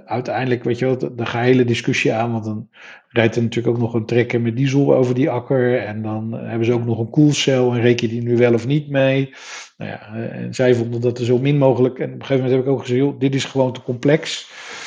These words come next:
Hier heb ik ook gewoon geen goed gevoel bij. Dus hier gaan, hier gaan wij in ieder geval niet iets aanplakken. Eh, hè, dat het, dit, dat dit groen is of niet groen is."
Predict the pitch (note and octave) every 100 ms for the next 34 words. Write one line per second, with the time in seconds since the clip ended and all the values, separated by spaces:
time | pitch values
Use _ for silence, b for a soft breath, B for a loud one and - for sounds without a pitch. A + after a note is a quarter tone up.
0 | B B _ _ G3+ D#3+ D3 C#3 B2+ -
1 | D#3+ - F#3+ F3 D#3+ C#3+ D3 - B2 C3
2 | A#2+ A2 G2 A2 A2+ C3+ D#3+ B2+ B2 -
3 | C3 B2+ A2+ A#2 B2+ C3+ A#2 A#2 A2+ A#2
4 | A2+ A2+ B2 A#2+ - - B B B B
5 | - B2+ - D3 D#3 D#3 C3 - - -
6 | _ _ _ _ _ A#2+ A#2 A2+ A2+ C3+
7 | B2 A2+ C3+ A#2 A#2 A2+ B2 B2 B2+ B2
8 | - - C3 B2 A2+ A#2 C3 A#2 - A2+
9 | G#2+ G2+ -